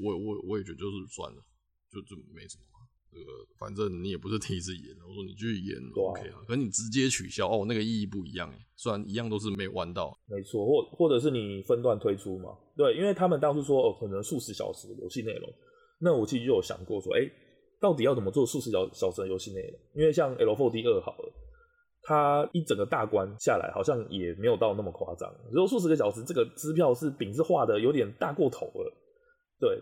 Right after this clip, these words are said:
Speaker 1: 哦，
Speaker 2: 那，
Speaker 1: 对。
Speaker 2: 对，那我当初是有猜、啊，他们会不会就是做小关制，就是像L四D二，然后可能一小关一小关，可能做个，呃，十、二十关之类的。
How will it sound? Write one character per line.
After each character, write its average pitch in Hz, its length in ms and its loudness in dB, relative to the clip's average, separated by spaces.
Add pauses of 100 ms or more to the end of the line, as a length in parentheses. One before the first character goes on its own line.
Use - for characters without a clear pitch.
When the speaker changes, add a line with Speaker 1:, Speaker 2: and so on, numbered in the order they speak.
Speaker 1:
哦， 85 600 -8
Speaker 2:
那， 165 160 6 (400)
Speaker 1:
对。 - 0 -
Speaker 2:
对， 127 380 2
那 208 140 4
我 143 100 6
当 175 180 4
初 165 180 4
是 165 160 -4
有 113 120 4
猜、 127 160 0
啊， 117 120 4
他 135 40 4
们 151 120 4
会 139 100 4
不 123 40 0
会 120 80 6
就 123 100 2
是 127 180 -2
做 107 340 0
小 92 180 0
关 110 280 0
制， 117 160 -10 (160)
就 113 80 -4
是 110 60 -6
像 110 220 0 (120)
L 113 200 6
四 120 160 0
D 117 180 0
二， 98 280 4
然 90 80 -2
后 107 80 2
可 - 100 -2
能 95 80 -4
一 87 60 -4
小 95 140 0
关 104 160 2
一 - 20 -2
小 92 100 0
关， 95 180 0
可 101 100 -4
能 98 80 -2
做 117 120 0
个， 95 260 4 (420)
呃， 95 160 4
十、 98 240 -6
二 123 120 4
十 98 140 -4
关 101 220 0
之 107 140 -8
类 98 180 2
的。 - 120 -10